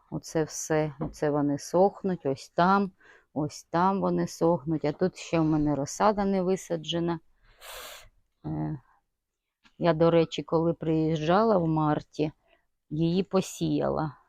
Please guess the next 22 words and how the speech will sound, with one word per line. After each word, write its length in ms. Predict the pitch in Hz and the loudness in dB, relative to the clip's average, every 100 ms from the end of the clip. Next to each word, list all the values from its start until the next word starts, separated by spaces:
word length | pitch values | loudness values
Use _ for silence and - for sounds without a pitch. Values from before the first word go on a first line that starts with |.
| _ _ _ _ - | _ _ _ _ -6
І 160 | 165 | -2
вона 340 | 160 160 160 147 | 0 0 0 0
наросла. 720 | 156 151 156 - - 196 233 214 | 0 0 0 -4 2 4 4 0
Ну, 260 | 190 170 - _ _ - - _ - | 0 0 0 _ _ -20 -20 _ 4
я 140 | 190 | 6
її 160 | 175 170 | 6 4
посіяла, 680 | - 165 - 160 156 151 151 | 0 -2 0 2 4 4 4
ну, 280 | 175 170 139 | 2 2 2
не 160 | 151 | 0
дуже, 260 | 147 208 180 | 0 0 0
звичайно, 580 | 165 156 - 151 147 143 | 0 -2 2 2 2 2
так, 320 | 143 135 - - - | -2 -4 -8 -18 -16
все 260 | - 156 147 _ - | 0 0 0 _ -12
в, 360 | 151 151 143 139 _ _ _ | -10 -10 -12 -14 _ _ _
в, 400 | 139 135 156 185 - | -14 -4 6 6 8
в 140 | 170 | 6
один, 420 | 190 180 160 143 135 _ - | 6 8 6 6 0 _ -2
по-, 120 | 147 | 0
ось, 460 | 143 - 131 135 - | 0 -2 -4 -8 -12
в 100 | 123 | -2
горшики. 680 | 185 240 208 - 165 - 156 - - - - - _ _ _ - | 8 8 8 2 0 0 -4 -6 -18 -20 -20 -20 _ _ _ -6
Ну, 920 | 165 160 143 107 78 - - - | 0 2 2 -2 -6 -8 -10 -10